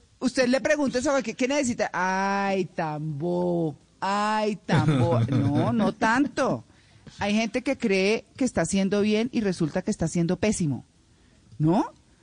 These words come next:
Y todo así por el estilo. Entonces, hemos invitado a Jonathan Pinilla, que es psicólogo con especialización y maestría en psicología clínica, docente de la Corporación Universitaria Iberoamericana,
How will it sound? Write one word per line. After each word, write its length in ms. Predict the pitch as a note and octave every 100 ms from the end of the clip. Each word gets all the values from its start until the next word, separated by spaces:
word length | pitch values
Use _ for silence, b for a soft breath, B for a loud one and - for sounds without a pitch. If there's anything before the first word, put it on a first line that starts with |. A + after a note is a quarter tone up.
| b b -
Y 100 | A#3+
todo 300 | - C4 C#4+
así 240 | D#4+ E4
por 160 | - D4+
el 100 | A#3
estilo. 560 | G#3 - E4 G3+ D#3 -
Entonces, 680 | A3 G#3 C4 B3 D4+ D4 - - -
hemos 260 | C#4+ C#4+ D#4
invitado 680 | C#4+ A#3+ G#3 E3+ F3 A#3 -
a 80 |
Jonathan 440 | F#3+ F#3+ G3 B3 A3+
Pinilla, 540 | G#3+ F3 C#3+ C3 F3 - -
que 120 | F3
es 80 | D#3
psicólogo 520 | G3 - F#3+ F#3+ G3
con 100 | F#3+
especialización 800 | D#3+ D#3 D3 C#3+ C#3 C#3+ F3 D#3+
y 60 | F3
maestría 440 | E3 D3 D#3 D#3
en 60 | D3+
psicología 560 | F#3 - D3 C#3 C3+
clínica, 640 | - G#3 G3+ D#3 - F#3 - B B B
docente 560 | D3+ F3+ - F3 D#3+ F3+
de 80 | F3+
la 100 | F3+
Corporación 560 | D#3 D3+ C#3+ C#3 D3+
Universitaria 800 | D3 D#3+ D3+ C#3 - C#3 C#3 D3 -
Iberoamericana, 840 | E3+ D3 C#3+ D3 C#3+ F#3 F#3 A3+